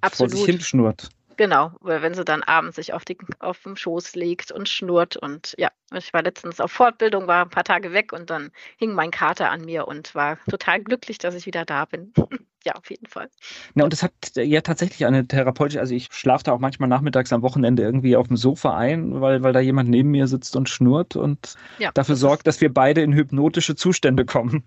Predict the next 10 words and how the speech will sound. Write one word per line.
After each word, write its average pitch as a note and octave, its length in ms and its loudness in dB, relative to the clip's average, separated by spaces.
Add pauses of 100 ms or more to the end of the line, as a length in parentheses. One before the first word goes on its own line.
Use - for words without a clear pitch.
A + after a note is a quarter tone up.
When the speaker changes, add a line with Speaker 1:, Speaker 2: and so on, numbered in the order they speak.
(120)
Speaker 1:
<laughs> C#4+ 240 -6 (260)
Speaker 2:
Ja, A3 120 2
das G3 120 -8
ist - 40 -20
ja G3+ 140 2
auch C4+ 60 -2
nachgewiesen, D#3 600 -6
dass D#3+ 160 -4
Katzenschnurren, E3+ 720 -6 (320)
ja, - 160 0